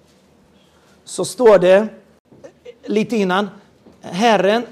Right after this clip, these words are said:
då ska Herren själv komma ner, sexton, eller hur? Eh, själv komma ner från himlen.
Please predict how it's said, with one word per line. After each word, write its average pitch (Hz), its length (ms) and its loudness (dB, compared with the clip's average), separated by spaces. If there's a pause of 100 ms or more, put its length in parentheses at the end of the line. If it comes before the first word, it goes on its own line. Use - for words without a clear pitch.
då 262 340 -2
ska 247 240 -2
Herren 220 520 0
själv 254 560 -4
komma 226 240 -4
ner, 196 400 -4 (300)
sexton, 180 460 -8 (640)
eller 151 160 -8
hur? 196 220 -6 (360)
Eh, 170 240 -2
själv 233 420 0
komma 220 260 0
ner 196 280 0
från 294 520 0
himlen. 185 380 -4